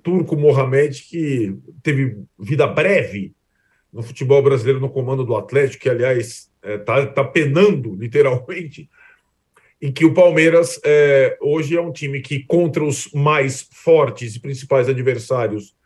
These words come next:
não tem problema algum em dar a bola pro adversário, e contra os mais fracos, ele vai e se impõe. E o Campeonato Bra-, os mais fortes já passaram pelo Palmeiras,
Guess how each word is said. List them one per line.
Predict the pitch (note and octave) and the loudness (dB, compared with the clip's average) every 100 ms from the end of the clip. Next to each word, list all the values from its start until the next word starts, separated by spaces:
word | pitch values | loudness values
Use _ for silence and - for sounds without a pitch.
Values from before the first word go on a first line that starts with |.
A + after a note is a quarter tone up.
| _ - | _ -10
não | E3 | -2
tem | F3+ | -2
problema | D#3 F3+ D#3+ D#3+ F3+ | 0 0 2 2 2
algum | D#3+ C#3 D#3 | 2 0 -4
em | D3 | -4
dar | B2+ D3 D3+ | -2 0 0
a | C3+ | 0
bola | C3 C3 B2+ | 0 0 0
pro | C3+ | -2
adversário, | C3+ C#3 D#3+ - C#3+ C#3+ C#3+ _ _ _ _ _ _ - | -2 -2 -6 -4 -4 -4 -8 _ _ _ _ _ _ -14
e | |
contra | G3+ G#3 G#3 G3+ | 0 2 2 0
os | |
mais | F#3 F#3+ F3+ | -2 0 -2
fracos, | - E3 E3 E3 F#3+ - - - | -2 -2 -2 -6 -10 -12 -16 -10
ele | E3 D#3+ E3+ | -4 0 2
vai | D#3 D3+ D3+ | 2 2 2
e | |
se | D3+ F#3 | 0 -6
impõe. | E3+ B2+ A#2 G#2+ _ _ _ _ _ _ | -8 -6 -6 -8 _ _ _ _ _ _
E | E3 G3+ | -4 -4
o | |
Campeonato | G3+ A#3 G#3+ | 0 0 2
Bra-, | F3+ F#3+ - C#3 C#3 C3+ C#3+ | 0 0 -2 -8 -6 -4 -4
os | C3+ - | -4 0
mais | F#3+ G3 | 2 2
fortes | - F#3 G#3+ C#3+ | 0 2 2 0
já | C3+ - | 0 0
passaram | G#3 F#3+ - E3+ D#3 A#2+ | 0 -4 -4 -4 -2 -2
pelo | C#3+ C#3 | -2 -2
Palmeiras, | D3 C3 B2 C3 A#2 - _ | 0 -2 0 -2 -2 -8 _